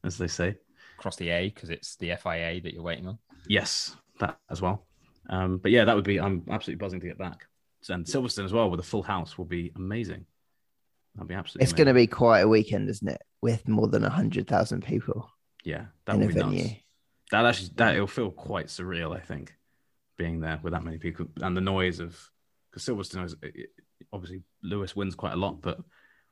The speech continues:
Speaker 1: just when the race starts, the whole vibe before the race is great. So yeah, fingers crossed. But let's not, let's not jinx it. Hopefully, good update next podcast coming on that
Speaker 2: Yeah.
Speaker 1: one. I, I, yeah, I'd be, I'd be absolutely thrilled to go.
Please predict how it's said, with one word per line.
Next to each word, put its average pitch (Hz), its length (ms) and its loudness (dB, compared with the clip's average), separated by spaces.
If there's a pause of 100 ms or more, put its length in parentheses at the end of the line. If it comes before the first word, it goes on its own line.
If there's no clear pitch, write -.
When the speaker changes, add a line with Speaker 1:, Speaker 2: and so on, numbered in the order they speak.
(120)
Speaker 1:
just 110 160 -4
when 95 100 0
the 82 80 0
race 90 220 0
starts, 87 340 -6
the 92 80 -4
whole 90 160 -2
vibe 87 340 -2
before - 240 -8
the 82 80 -6
race 87 320 -4
is 80 80 -14
great. 82 320 -6 (200)
So 80 260 -10 (880)
yeah, 78 180 -8 (380)
fingers 110 280 0
crossed. - 260 -2
But 110 80 -2
let's 113 160 2
not, 95 160 0
let's 113 160 -2
not 90 100 -2
jinx 92 280 -4
it. - 120 -14 (520)
Hopefully, 82 480 -6
good 104 120 0
update 98 340 -2
next - 200 -8
podcast 85 400 -10
coming 82 260 -10 (840)
on 82 80 -6
that 85 100 -4
Speaker 2:
Yeah. 87 140 -2
Speaker 1:
one. 101 240 0
I, 101 80 2
I, - 40 -2 (120)
yeah, 90 200 0
I'd 95 160 -2
be, 90 220 -2
I'd 90 160 -4
be 85 300 0 (480)
absolutely - 360 -6
thrilled 85 260 -4
to 82 60 -6
go. 78 220 -2